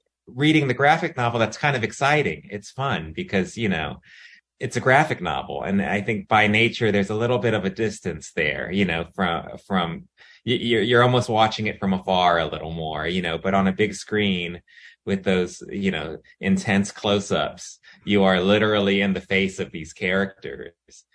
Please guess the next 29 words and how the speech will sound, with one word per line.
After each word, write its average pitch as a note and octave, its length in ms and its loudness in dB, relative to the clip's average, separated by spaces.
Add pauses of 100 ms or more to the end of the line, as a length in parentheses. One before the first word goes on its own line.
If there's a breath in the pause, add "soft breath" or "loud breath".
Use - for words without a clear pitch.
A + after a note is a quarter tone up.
(200 soft breath)
And F#2 200 -6
to G2 100 -4
be, F#2+ 560 0
uh, E2 280 -4
to G#2+ 120 -6
have G2+ 220 -4
to G2 60 -4
spend G2 260 -2
an F2+ 80 0
hour F#2 280 2
and E2 100 -6
a D#2+ 40 -8
half F#2 520 -2 (380 soft breath)
with, F#2 320 -4 (140)
uh, E2 380 -4 (160)
with F2+ 320 -4 (200)
a, F#2 140 -2
a, - 280 -8 (200)
essentially G#2+ 540 -2
a E2+ 100 -2
jerk F2 640 -2 (340 soft breath)
is, F#2 300 2
uh, D#2+ 680 0
is, F#2 400 -4 (960 soft breath)
is - 140 -8
not C3 200 2
the B2 60 4
best A2 320 2
time, F2+ 600 -2